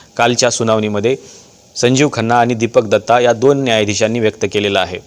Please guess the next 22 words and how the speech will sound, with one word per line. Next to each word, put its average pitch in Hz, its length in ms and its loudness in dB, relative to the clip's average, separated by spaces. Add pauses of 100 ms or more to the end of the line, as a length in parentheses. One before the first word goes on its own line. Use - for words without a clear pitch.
(560)
भारतीय 151 360 2
जनता 160 280 4
पक्षाच्या 151 440 2
माध्यमातून 131 560 2
वारंवार 127 600 4
या 120 120 2
दोन 131 220 2
शब्दावरती 123 600 2
आक्षेप 113 300 2
घेण्यात 113 320 -2
येत 107 160 0
आहे. 104 200 0 (560)
सुब्रमण्यम 160 580 2
स्वामी 139 320 2
यांनी 131 240 2
देखील 123 240 2
अशाच 123 240 2
प्रकारचा 120 420 0
आक्षेप 113 240 0
घेतलेला 107 380 -2
आहे 107 200 -4
आणि 117 260 -4